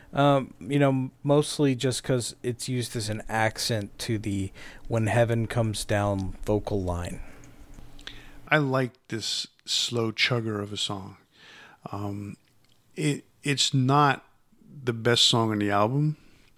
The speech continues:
Speaker 2: um, but it, there's something about it because it's a slow chugger, because it just plods along, that is appealing.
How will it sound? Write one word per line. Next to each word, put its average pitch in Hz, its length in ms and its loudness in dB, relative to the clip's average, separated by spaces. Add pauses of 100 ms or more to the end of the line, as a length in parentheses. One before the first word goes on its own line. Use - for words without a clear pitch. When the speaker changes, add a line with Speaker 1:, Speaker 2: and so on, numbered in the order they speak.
(680)
Speaker 2:
um, 104 320 -4
but 143 100 4
it, 147 240 0
there's 147 160 2
something 170 400 4
about 113 380 4
it 113 80 -4
because 123 420 0
it's 117 180 -4
a 113 40 0
slow 107 240 2
chugger, 101 400 2
because 117 800 2 (600)
it 120 280 2
just 117 320 -2
plods 110 480 0
along, 104 540 0 (440)
that 110 360 0 (100)
is 113 180 0
appealing. 107 560 0